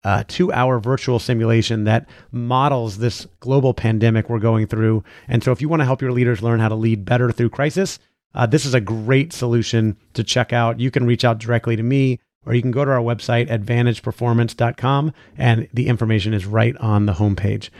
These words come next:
All right, I think I have talked enough today for you. I wanna send you now to our interview, uh, which I recorded recently live on LinkedIn with my friend Paul Middleton, who I used to work with at B T S and who has now developed a really cool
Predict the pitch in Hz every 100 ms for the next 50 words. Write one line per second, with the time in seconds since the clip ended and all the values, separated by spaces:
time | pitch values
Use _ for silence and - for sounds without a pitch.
0 | - - - 170 147 - 123 185 180 147
1 | 139 139 - 131 139 - 127 120 127 156
2 | - _ - _ - 139 147 151 151 -
3 | 147 143 135 139 139 - 110 123 127 120
4 | - 143 131 127 123 123 - 120 117 139
5 | 147 135 131 131 - - - 127 123 127
6 | 120 117 170 185 135 147 - 139 131 120
7 | 120 135 147 156 143 131 131 135 139 123
8 | 123 117 - - _ 120 123 123 120 -
9 | 139 127 - 165 175 151 139 131 131 127
10 | 120 160 - 117 170 - 120 123 123 110
11 | 120 110 123 156 - - - - 123 120
12 | 107 127 139 123 127 127 127 113 123 220
13 | 165 123 - 143 139 123